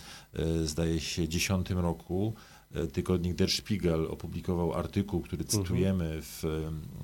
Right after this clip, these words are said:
Speaker 1: e, w filmie, że Hirschfeld stał się protoplastą rasizmu, tworząc, e, nazistowskie teorie o wyższości jednej rasy nad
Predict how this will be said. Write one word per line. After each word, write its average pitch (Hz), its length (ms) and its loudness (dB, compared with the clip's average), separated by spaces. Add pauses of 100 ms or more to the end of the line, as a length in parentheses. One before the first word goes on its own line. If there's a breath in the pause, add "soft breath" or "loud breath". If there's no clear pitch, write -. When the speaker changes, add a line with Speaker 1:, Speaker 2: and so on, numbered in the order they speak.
Speaker 1:
e, 82 140 -6
w - 40 -10
filmie, 85 580 -4
że 92 100 -2
Hirschfeld 98 580 0
stał 87 220 0
się 92 200 0 (280 loud breath)
protoplastą 95 880 0 (240 loud breath)
rasizmu, 90 640 2
tworząc, 82 760 -2 (360 soft breath)
e, 82 80 -4
nazistowskie 85 840 0
teorie 82 560 2
o 82 80 0
wyższości 82 640 -4
jednej 85 300 2
rasy 87 480 2
nad 82 300 -2